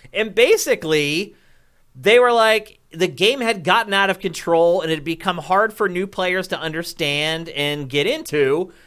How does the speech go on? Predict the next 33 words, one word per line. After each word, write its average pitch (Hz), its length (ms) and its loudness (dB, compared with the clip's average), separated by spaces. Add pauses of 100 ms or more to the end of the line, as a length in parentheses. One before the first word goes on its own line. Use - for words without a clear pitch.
(140)
And 180 160 -2
so 220 200 2
we're 214 280 4
rolling 254 640 2
everything 240 640 -2
back. 160 380 2
We're 165 100 -2
getting 240 340 -8
rid 240 180 2
of 220 80 -6
all 180 200 2
this 220 220 -4
frivolous 202 440 -2
crap 233 320 -4
we've 190 160 -4
added 254 280 2
to 190 160 -2
it, 196 220 -2 (460)
and 220 160 4
we're 262 80 2
just 277 200 -6
gonna 277 180 0
basically 226 540 0
take 208 240 -6
it 185 80 -4
back 175 200 0
to 170 100 -6
the 139 100 -8
core 151 280 -2
game 214 260 -2
again 151 340 0
with 185 320 2
some 185 540 -2